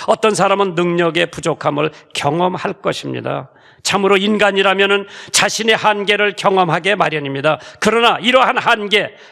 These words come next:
부족함이 하나님의 일을 이루어가는 데는 아무런 제한점이 되지를 않는다고 하는 것을 기억해야 되는 것이 우리의 부족함이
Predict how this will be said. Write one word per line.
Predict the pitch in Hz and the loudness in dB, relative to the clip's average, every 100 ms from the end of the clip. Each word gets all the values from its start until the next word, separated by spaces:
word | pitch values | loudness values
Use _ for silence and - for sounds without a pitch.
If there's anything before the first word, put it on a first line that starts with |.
| - | -2
부족함이 | 233 277 - 269 269 - - - | 2 4 4 0 0 -4 -6 -2
하나님의 | - 277 262 262 262 | 2 4 2 2 0
일을 | 226 262 254 254 214 | 2 2 4 4 4
이루어가는 | 233 240 240 220 220 208 | 2 6 4 4 0 0
데는 | 196 202 240 135 - _ _ _ _ _ _ _ _ _ _ _ _ _ _ _ _ _ _ _ _ _ _ - | 0 2 0 -2 -14 _ _ _ _ _ _ _ _ _ _ _ _ _ _ _ _ _ _ _ _ _ _ -4
아무런 | - 302 330 330 330 320 294 | 2 4 4 6 6 6 2
제한점이 | - 262 233 254 247 240 269 | 2 4 2 0 0 0 0
되지를 | 180 196 190 214 226 | -2 -2 0 0 2
않는다고 | 180 262 285 226 208 170 | 2 0 -4 0 0 0
하는 | 170 170 | -4 -4
것을 | 156 214 | -2 -2
기억해야 | 214 - 240 - 190 170 | -2 0 0 0 -2 -2
되는 | 165 160 139 | -2 -4 -4
것이 | 135 - 180 - - - _ | -6 -2 -4 -4 -10 -20 _
우리의 | - 262 269 269 | 2 4 6 4
부족함이 | - 233 226 - 226 220 269 - | 2 0 0 0 -2 0 0 -2